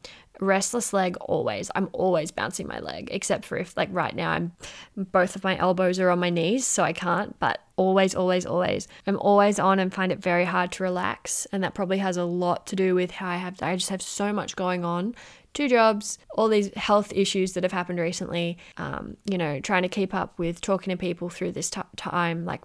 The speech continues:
replying to messages, like, content, so much stuff. Um, social exhaustion, always tired, highly anxious, easily annoyed, and emotionally sensitive. I am so emotionally charged and sensitive. As I said, like, the smallest thing could trigger me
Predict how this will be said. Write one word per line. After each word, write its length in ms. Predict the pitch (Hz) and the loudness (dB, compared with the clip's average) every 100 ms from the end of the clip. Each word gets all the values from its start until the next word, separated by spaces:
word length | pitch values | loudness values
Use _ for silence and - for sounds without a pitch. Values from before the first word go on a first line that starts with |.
| - | -8
replying 320 | 185 185 160 | -6 -4 -4
to 60 | 165 | -2
messages, 460 | 170 175 190 165 - | -6 -6 -6 -6 -6
like, 240 | - - - - - | -8 -10 -20 -20 -12
content, 440 | - 214 190 180 - | 0 0 0 -2 -4
so 220 | - 196 | 0 0
much 220 | 170 - | 0 -6
stuff. 280 | - - - | -6 -8 -6
Um, 400 | - - - 185 _ _ - 247 | -4 -4 -6 -8 _ _ -12 -2
social 440 | - 190 190 202 | 4 4 4 0
exhaustion, 640 | 196 202 202 202 226 254 262 - | 0 2 0 2 0 -2 -4 2
always 440 | 208 208 196 196 | 6 6 6 2
tired, 480 | - 190 190 196 214 | 0 0 2 0 -2
highly 440 | - - 202 196 196 | -8 -2 2 2 2
anxious, 460 | 185 190 - 196 - | 0 -2 -2 -6 -2
easily 360 | 185 185 185 | -2 0 0
annoyed, 580 | 180 185 196 202 196 190 - | 0 2 4 4 4 0 -2
and 120 | 185 | -2
emotionally 720 | 180 175 175 190 - 202 208 220 | -2 -2 -2 -2 -4 -2 -2 -2
sensitive. 760 | - - - 151 - - - - | -4 -6 -8 -10 -10 -12 -12 -10
I 100 | 160 | -6
am 100 | 185 | -4
so 380 | 196 - 202 220 | -6 -8 -6 -4
emotionally 400 | 214 202 220 208 | -2 -2 -2 -4
charged 400 | 202 180 175 - | -2 -2 -2 -4
and 120 | 185 | -6
sensitive. 540 | - - - - - - - - | -6 -8 -8 -10 -10 -12 -14 -8
As 140 | - 185 | -2 0
I 60 | |
said, 240 | 190 185 185 | 0 -2 -2
like, 180 | - - | -4 -4
the 80 | 196 | -4
smallest 500 | - 190 185 190 - | -2 0 2 0 0
thing 220 | 190 185 | -2 -2
could 160 | 190 190 | -4 -6
trigger 300 | - 180 185 | -4 -2 0
me 340 | 214 302 | 0 -2